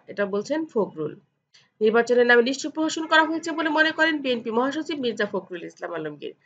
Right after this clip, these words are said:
এক সংবাদ সম্মেলনে তিনি বলেন, "এর মধ্য দিয়ে প্রমাণ হয়েছে পাঁচ বছর আগে নির্বাচনে অংশ না নেওয়াটা সিদ্ধান্ত সঠিকই ছিল।"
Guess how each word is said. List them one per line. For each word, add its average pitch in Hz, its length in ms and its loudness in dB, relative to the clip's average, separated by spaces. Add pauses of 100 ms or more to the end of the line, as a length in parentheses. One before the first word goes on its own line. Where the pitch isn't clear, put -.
(240)
এক 180 140 -8
সংবাদ 202 300 0
সম্মেলনে 240 460 0
তিনি 294 160 -4
বলেন, 320 280 2 (280)
"এর 302 100 0
মধ্য 330 240 2
দিয়ে 339 140 -2
প্রমাণ 330 300 2
হয়েছে 349 260 0
পাঁচ 226 280 6
বছর 254 200 -4
আগে 233 160 0
নির্বাচনে 311 440 -2
অংশ 330 160 0
না 330 160 4
নেওয়াটা 349 320 2
সিদ্ধান্ত 214 400 -6
সঠিকই 214 380 -6
ছিল।" 151 300 -10